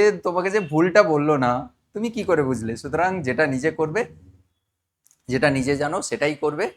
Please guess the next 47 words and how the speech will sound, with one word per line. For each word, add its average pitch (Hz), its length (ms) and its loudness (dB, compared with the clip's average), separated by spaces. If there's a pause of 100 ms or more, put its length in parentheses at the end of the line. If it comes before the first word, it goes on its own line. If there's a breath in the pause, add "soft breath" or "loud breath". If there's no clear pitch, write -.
(480)
অন্যজন 143 400 -2
কিন্তু 165 240 -6
তোমার 147 420 -2 (200)
নাম্বার 131 340 -2
কমানোর 127 380 -8
জন্য 131 240 -14
তোমাকে 127 320 -10
কিন্তু 156 200 -14
ভুলও 147 360 -2
বলে 117 220 0
দিতে 107 200 -10
পারে, 101 220 -10
তুমি 117 240 -12
থোড়ি 143 240 -4
জানো 190 240 0 (440)
সে 226 100 -8 (220)
খাতায় 170 280 -4
কি 180 140 -8
লিখে 175 220 -2
আসছে, 175 300 -2
তুমি 165 180 -12
তো 170 100 -8
জানো 175 240 2
না, 165 100 -4 (560)
তাই 151 100 -6
না? 233 100 -4 (100)
সুতরাং 135 340 -4 (160)
নিজে 131 220 -6
যেটা 160 220 -2
পড়বে 135 360 -8
নিজের 127 300 -6
কনফিডেন্স 120 520 -8
অনুযায়ী 120 260 -10
কিন্তু - 320 -16
সলভ - 280 -16
করবে। 127 200 -8
যদি 120 340 -6
খুব 220 280 -4
আর্জেন্ট 147 360 -4
সিনারিও 131 380 -8
হয় 135 240 -6
যে 147 200 -8
আমি 131 160 -8 (480)
একেবারে 175 360 0
বুঝতে 139 260 -6
পারছি 120 260 -8
না, 170 120 -6